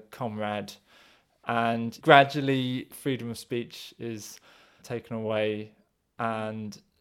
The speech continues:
freedom of speech really extends to freedom of thought. And so Carl Jung was warning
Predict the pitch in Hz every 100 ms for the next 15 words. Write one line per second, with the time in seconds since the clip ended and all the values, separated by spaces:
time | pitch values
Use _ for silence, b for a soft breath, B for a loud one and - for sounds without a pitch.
0 | _ _ _ - 143 123 120 113 - 120
1 | 113 - 120 110 - - 110 101 - 110
2 | - 107 110 101 120 107 117 - - _
3 | _ _ _ 127 113 123 120 139 123 123
4 | 120 110 - 127 131 120 117